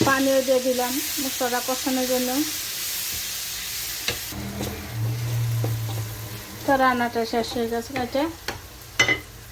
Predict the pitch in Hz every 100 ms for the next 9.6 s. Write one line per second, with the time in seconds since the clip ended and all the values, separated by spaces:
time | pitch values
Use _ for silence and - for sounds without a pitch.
0 | 247 240 247 240 254 247 233 233 - -
1 | - 240 233 262 240 226 - 254 311 -
2 | 254 240 233 247 - - - - - 247
3 | 240 - - 262 247 262 254 254 311 -
4 | - - - - - - - - - 220
5 | 220 208 220 233 - - - - - -
6 | - - - - - - - - - -
7 | - - - - - - - - 262 262
8 | 262 269 285 294 277 269 262 269 269 277
9 | 269 262 262 254 - 262